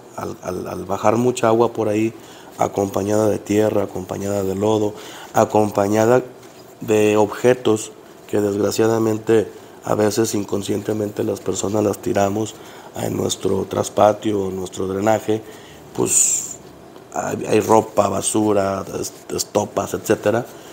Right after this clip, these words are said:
pues todo eso provoca que el drenaje se colapse. Entonces, eh,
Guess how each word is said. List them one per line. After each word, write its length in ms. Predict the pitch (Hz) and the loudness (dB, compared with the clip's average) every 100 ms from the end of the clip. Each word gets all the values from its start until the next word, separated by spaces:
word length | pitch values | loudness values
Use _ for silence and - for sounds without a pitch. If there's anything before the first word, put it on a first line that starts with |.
| - - | -18 -4
pues 180 | 107 | -4
todo 280 | - 123 127 | 4 6 6
eso 220 | 117 120 | 4 2
provoca 480 | 120 117 107 104 107 | -2 -2 0 -2 -4
que 160 | 101 95 | -6 -8
el 40 | |
drenaje 440 | 92 92 95 - 110 | -6 -8 -8 -8 -10
se 140 | - | -10
colapse. 500 | - 90 101 - 107 104 - - - - - | -8 -4 -4 -4 -10 -12 -16 -20 -20 -20 -20
Entonces, 540 | - 107 104 120 113 - - - - | -4 -2 4 4 4 -4 -20 -20 -16
eh, 500 | - 107 104 104 101 | -2 0 0 0 -2